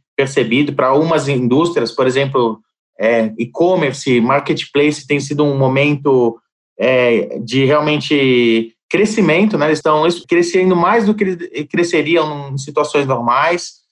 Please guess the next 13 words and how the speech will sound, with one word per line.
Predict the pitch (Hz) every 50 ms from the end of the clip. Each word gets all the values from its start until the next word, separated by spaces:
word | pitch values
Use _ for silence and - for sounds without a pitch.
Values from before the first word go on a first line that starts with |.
| _ _ _ _ _
né? | - 127 143 160 160 151 143
E | 139
a | 131
gente | 131 147 143 - -
percebe | - 147 127 - 156 147 147 135 131 131 139
isso, | 143 135 - 127 120 117 - _ _ _ _
é, | - - 117
nas | 127 127 117
conversas | - - 131 123 123 127 127 - -
que | -
a | 123
gente | 120 110 - -
tem. | 131 135 151 165 170 170 170